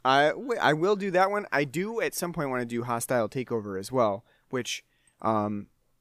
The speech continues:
is a Thanksgiving movie, uh, from George Mihalka, who did, uh, My Bloody Valentine. Uh, so I do wanna do that one at some point. It, again, it's just an, another mo-, one of those movies that can't find. So, um,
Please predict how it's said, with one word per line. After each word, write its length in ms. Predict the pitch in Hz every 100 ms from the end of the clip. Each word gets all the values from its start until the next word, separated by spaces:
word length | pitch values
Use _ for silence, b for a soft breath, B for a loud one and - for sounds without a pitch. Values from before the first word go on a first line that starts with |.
| _ -
is 120 | 131
a 40 |
Thanksgiving 520 | 123 127 123 - 123 117
movie, 360 | 120 117 113 - -
uh, 200 | 101 92
from 200 | - 120
George 280 | 113 117 107
Mihalka, 420 | 110 110 113 104
who 160 | 113 107
did, 240 | 110 95
uh, 160 | 101 92
My 160 | 92
Bloody 220 | 101 101 95
Valentine. 440 | 90 110 127 156 _ _ _ _ _
Uh, 300 | 110 104 87
so 560 | - 127 117 107 104 - _ _ _
I 80 | 120
do 160 | 127 185
wanna 180 | 180 143
do 140 | 135
that 160 | 127 123
one 100 | 131
at 80 |
some 140 | - 123
point. 260 | 135 127 -
It, 120 | 127 - _ -
again, 360 | 123 143 120
it's 180 | 113 -
just 260 | - 123 120
an, 160 | 113 -
another 360 | 120 120 117 120
mo-, 140 | 117
one 220 | 104 120
of 60 | 110
those 160 | 104
movies 280 | 110 110 101
that 280 | 101 92 - _ _ _ _ _ _ _
can't 260 | 120 104
find. 300 | 110 92 78 - _ _ _
So, 340 | - 95 87 _ b b b b - -
um, 360 | 85 85 80